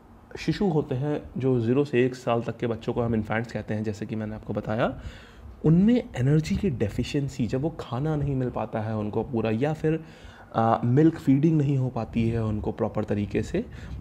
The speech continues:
तब ये बीमारी उनमें आ जाती है, मरासमस। और देखिए, मिल्क फीडिंग अगर हो भी जाए, अगर माँ ही नहीं स्वस्थ है तो बच्चा कैसे स्वस्थ होगा, ठीक है? अगर मिल्क फीडिंग में पहले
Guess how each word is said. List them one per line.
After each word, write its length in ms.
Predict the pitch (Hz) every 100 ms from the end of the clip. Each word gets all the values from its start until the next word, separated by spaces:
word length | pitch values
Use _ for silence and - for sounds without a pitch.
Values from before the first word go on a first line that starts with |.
| -
तब 140 | 208 185
ये 180 | 147 151
बीमारी 420 | 123 110 101 107
उनमें 260 | 101 98
आ 100 | 95
जाती 320 | 90 98 95 120
है, 140 | 156
मरासमस। 560 | 131 101 101 - 110 -
और 80 | 175
देखिए, 260 | 190 190
मिल्क 200 | 175 160
फीडिंग 380 | 156 156 151 165 160 - - -
अगर 220 | - 143 156
हो 200 | 135 139
भी 160 | 147
जाए, 280 | 127 107 107
अगर 220 | 123 117 131
माँ 200 | 107 104
ही 120 | 147
नहीं 180 | 139 139
स्वस्थ 340 | 139 131 -
है 60 | 135
तो 100 | 127
बच्चा 260 | 107 -
कैसे 280 | 104 104 110
स्वस्थ 240 | 98 101 -
होगा, 260 | 98 170 131
ठीक 140 | - 180
है? 140 | 107 - _ _ _ _ 135
अगर 240 | 143 165
मिल्क 280 | 139 151 156
फीडिंग 380 | - 143 156 151
में 140 | 165
पहले 320 | 135 151 175